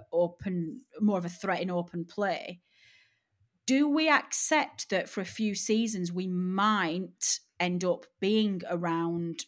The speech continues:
fifteenth, sixteenth in the table whilst we adapt to that style of play and bring in the better quality players who will be able to improve us in that area?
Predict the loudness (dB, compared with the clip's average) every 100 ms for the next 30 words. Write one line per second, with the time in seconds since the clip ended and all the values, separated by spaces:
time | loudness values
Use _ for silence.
0 | _ -20 -12 -12 -10 -6 -4 -4 -6 -6
1 | -6 -6 -6 -6 -6 -4 0 2 0 -2
2 | -6 -10 -12 -20 _ 4 6 6 2 -2
3 | -2 0 0 -2 -2 -6 -4 -4 -2 -2
4 | -2 -4 -6 -2 -2 -2 0 -2 -2 -4
5 | -2 -2 0 0 -2 -4 -4 -4 -4 -4
6 | -6 -4 -2 -2 -4 -6 -6 -4 -4 -4
7 | -6 -6 -6 -6 -8 -8 -8 -6 -6 -6
8 | -4 -2 0